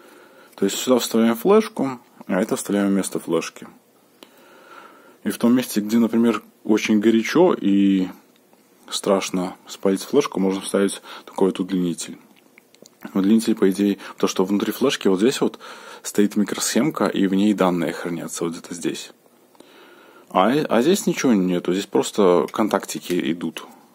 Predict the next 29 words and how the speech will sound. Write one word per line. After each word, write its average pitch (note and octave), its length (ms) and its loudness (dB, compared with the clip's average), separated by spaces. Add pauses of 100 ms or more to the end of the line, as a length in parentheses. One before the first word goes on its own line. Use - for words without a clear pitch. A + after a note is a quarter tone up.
(680)
с - 120 -6
контактов G2+ 500 -2
на F2+ 80 -2
шлейф, - 380 -6
и, D#2+ 40 -4
по F#3 140 0
идее, - 380 -2 (480)
там-то F2 340 -2
и F2 160 0
гореть-то F2+ 520 -4
нечему. E2 460 -10
Ну, A2+ 120 0
то F#2 80 2
есть F2 100 0
там G#2 100 2
микросхемка, A2 560 0
и - 20 6
она G2 100 0
может F#2+ 220 -2
перегреться, E2+ 500 -4
а F#2+ 40 0
здесь-то A2+ 380 -2
перегреваться-то F#2 1300 -4
нечему. - 480 -6 (420)
И, F#2 60 -2
если F#2 360 -2
что, - 180 -2
здесь G2 160 0
так - 180 -4